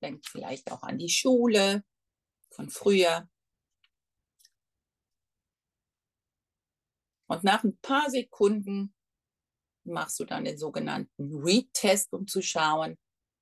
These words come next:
hey, wie ist jetzt die Beweglichkeit? Wie ist die Antwort jetzt? Ich hoffe, ihr habt das jetzt gemacht. So, dann komme ich jetzt zum nächsten Bild.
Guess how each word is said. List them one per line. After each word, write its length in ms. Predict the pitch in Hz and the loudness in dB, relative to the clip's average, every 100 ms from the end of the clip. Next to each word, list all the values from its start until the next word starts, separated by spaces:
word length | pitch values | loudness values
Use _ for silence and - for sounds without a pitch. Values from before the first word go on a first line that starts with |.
| _ | _
hey, 500 | _ 160 165 175 160 - _ _ _ _ | _ 0 0 0 -6 -20 _ _ _ _
wie 160 | - - | -8 -6
ist 140 | - | -4
jetzt 220 | - - | -4 -6
die 80 | 147 | -10
Beweglichkeit? 840 | 165 180 277 - 226 - 190 175 | -4 0 0 2 -2 0 0 0
Wie 120 | 220 240 | 2 0
ist 180 | 359 | 0
die 160 | 247 - | 0 0
Antwort 600 | 160 165 175 - 135 - | 0 -2 -8 -10 -10 -12
jetzt? 480 | - - - - _ _ _ _ _ _ _ _ _ _ _ _ _ _ _ _ _ _ _ | -20 -20 -16 -18 _ _ _ _ _ _ _ _ _ _ _ _ _ _ _ _ _ _ _
Ich 120 | - | -12
hoffe, 200 | 147 - | -8 -6
ihr 120 | 143 | -6
habt 200 | 143 - | -8 -10
das 140 | - - | -6 -4
jetzt 240 | 143 - | -4 -6
gemacht. 640 | - 151 - 359 - - - - - - _ _ _ _ _ _ _ _ _ _ _ - _ _ _ _ _ - - - - - - _ _ - - _ _ _ _ _ _ _ _ _ _ _ _ _ _ | -6 0 2 2 -2 -20 -20 -14 -14 -14 _ _ _ _ _ _ _ _ _ _ _ -20 _ _ _ _ _ -18 -18 -18 -20 -18 -18 _ _ -20 -20 _ _ _ _ _ _ _ _ _ _ _ _ _ _
So, 380 | - - - - | -14 -8 -8 -6
dann 480 | 156 151 - - - | -8 -10 -12 -16 -2
komme 240 | - 214 | 2 4
ich 120 | 233 | 4
jetzt 300 | - 214 - | 2 0 -2
zum 300 | - 170 160 | -6 -8 -8
nächsten 680 | 156 156 156 147 - 202 240 | -6 -4 -4 -4 -2 2 4
Bild. 560 | 254 339 440 - - | 4 2 0 -4 -18